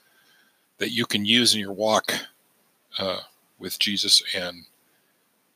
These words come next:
your walk as an everyday follower of Jesus Christ.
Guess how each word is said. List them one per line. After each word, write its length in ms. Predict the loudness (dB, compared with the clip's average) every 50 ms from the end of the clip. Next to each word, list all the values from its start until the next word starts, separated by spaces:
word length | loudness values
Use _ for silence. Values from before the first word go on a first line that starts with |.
| _ _ _
your 140 | -4 -4 -4
walk 400 | -2 0 0 0 2 0 -2 -2
as 300 | 0 0 2 2 2 2
an 100 | 0 0 0 2
everyday 380 | 2 2 0 0 0 -2 -2
follower 520 | -4 -6 -4 -4 -4 -4 -4 -6 -10 -12 -14
of 120 | -10 -6
Jesus 340 | -6 -4 -2 0 2 0 0
Christ. 520 | 0 -4 -6 -6 -2 0 0 0 0 -4